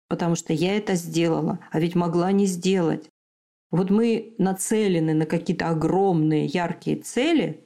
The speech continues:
так нас приучили, а на самом деле один маленький шаг — это уже победа. И если я делаю этот шаг,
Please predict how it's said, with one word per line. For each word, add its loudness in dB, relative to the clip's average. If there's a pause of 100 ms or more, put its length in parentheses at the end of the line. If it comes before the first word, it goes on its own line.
так -4
нас -2
приучили, -2 (380)
а -2
на 2
самом 2
деле 2
один 2
маленький 0
шаг — -4 (100)
это -2
уже 0
победа. -4 (840)
И 2
если 2
я 4
делаю 2
этот -4
шаг, -4